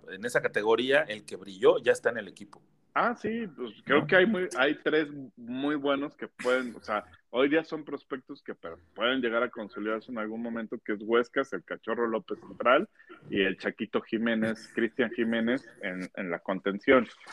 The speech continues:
Speaker 2: Pero fuera de esos tres, yo no veo a ningún otro que tenga la calidad para jugar en el primer equipo hoy día, ¿no?
Speaker 1: Bueno, pronóstico para Cruz Azul Atlas.
Speaker 2: Ganamos dos uno.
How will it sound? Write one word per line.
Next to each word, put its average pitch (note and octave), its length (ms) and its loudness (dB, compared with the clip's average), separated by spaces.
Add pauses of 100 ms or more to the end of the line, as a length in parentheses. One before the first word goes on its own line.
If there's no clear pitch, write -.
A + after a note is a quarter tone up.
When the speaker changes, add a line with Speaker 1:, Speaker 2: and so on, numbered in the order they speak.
(120)
Speaker 2:
Pero C3 180 8
fuera G#3 240 10
de G3+ 80 4
esos G3 260 -6
tres, E3+ 260 -6
yo E3+ 120 -4
no E3 140 -8
veo D#3+ 100 -2
a D#3 60 -2
ningún C#3+ 340 -6
otro C#3+ 380 -6 (180)
que G#2 140 -8
tenga B2+ 300 -6
la A2+ 120 -4
calidad G#2+ 560 -6
para G2+ 160 -8
jugar G2 320 -10
en G2 60 -12
el F#2+ 100 -12
primer G#2 340 -6
equipo G#2+ 440 -6 (160)
hoy A2 200 -2
día, A2 300 -4
¿no? - 140 -20 (680)
Speaker 1:
Bueno, A#2+ 380 8 (540)
pronóstico F3 680 10
para C#3 220 12
Cruz B2+ 140 8
Azul D3 360 8
Atlas. B2 580 8 (1400)
Speaker 2:
Ganamos C3 540 6
dos B2+ 220 0
uno. G#2+ 260 -6